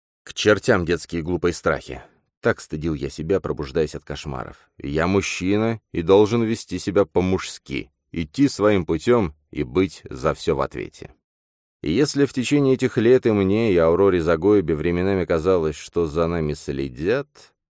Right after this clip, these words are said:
то причина тому была чрезвычайно проста и прозаична, поскольку так оно и было.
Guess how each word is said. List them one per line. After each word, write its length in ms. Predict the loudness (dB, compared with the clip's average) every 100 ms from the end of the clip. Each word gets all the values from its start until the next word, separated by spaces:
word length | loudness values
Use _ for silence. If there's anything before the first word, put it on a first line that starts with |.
| _
то 140 | -4
причина 600 | -4 -8 -8 -4 -2 0
тому 220 | 2 2 4
была 200 | 2 2
чрезвычайно 760 | -2 -4 -2 -4 0 0 -2
проста 420 | -4 -6 -4 -2
и 60 | -2
прозаична, 760 | -2 -4 -4 -6 -10 -12 -12 -16 _ _
поскольку 720 | -4 -4 -4 -2 -2 -6 -14 _ _ -6
так 220 | -6 -4
оно 260 | -6 -6 -10
и 140 | -10
было. 500 | -8 -6 -6 -6 -14